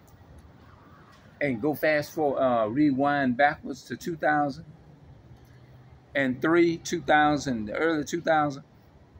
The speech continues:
it wasn't nowhere near like this here. It wasn't. I think I started experiencing more of the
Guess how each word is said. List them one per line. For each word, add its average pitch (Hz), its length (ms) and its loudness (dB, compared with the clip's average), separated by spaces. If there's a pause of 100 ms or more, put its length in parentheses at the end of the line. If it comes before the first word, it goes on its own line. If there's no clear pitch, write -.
(340)
it 165 180 -2
wasn't 117 320 -4
nowhere 135 420 -2
near 107 240 -4
like 85 280 -8
this 87 180 -12
here. 76 180 -12 (2000)
It 170 140 -2
wasn't. 190 320 -4 (3000)
I 170 80 0
think 196 260 -2
I 160 80 2
started 147 580 -2
experiencing 143 720 -4
more 143 340 0
of 123 260 -4
the 95 320 -4